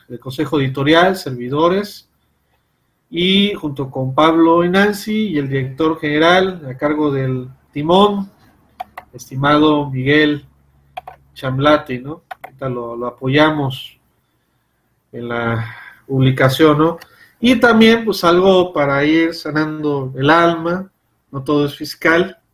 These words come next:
dirían. Eh, la motivación son esos pequeños pasos que van creando el hábito, ¿no? Cada lucha, la lucha es diaria, y cuando dejas de luchar, pues se pierde lo que venías tú haciendo, ¿no? Entonces, este, pues cada,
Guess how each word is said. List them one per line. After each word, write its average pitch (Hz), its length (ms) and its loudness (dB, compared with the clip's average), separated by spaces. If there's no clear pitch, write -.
dirían. 147 480 -4
Eh, 131 180 -2
la 131 120 2
motivación 143 680 0
son 196 220 -2
esos 196 300 -4
pequeños 170 500 -4
pasos 165 460 -2
que 127 160 -8
van 151 280 -2
creando 147 640 -2
el 127 160 0
hábito, 131 420 0
¿no? 139 160 -4
Cada 151 260 2
lucha, 196 440 0
la 147 100 0
lucha 139 400 -6
es 131 80 -6
diaria, 185 560 0
y - 60 -20
cuando 131 260 -6
dejas 165 380 0
de 151 80 -2
luchar, 175 580 -2
pues 139 140 -14
se 131 100 -16
pierde 151 380 -2
lo 135 160 -4
que 131 120 -14
venías 143 720 -6
tú 143 480 2
haciendo, 135 500 -2
¿no? 127 120 -6
Entonces, 147 400 -6
este, 127 460 -6
pues - 200 -18
cada, 170 540 2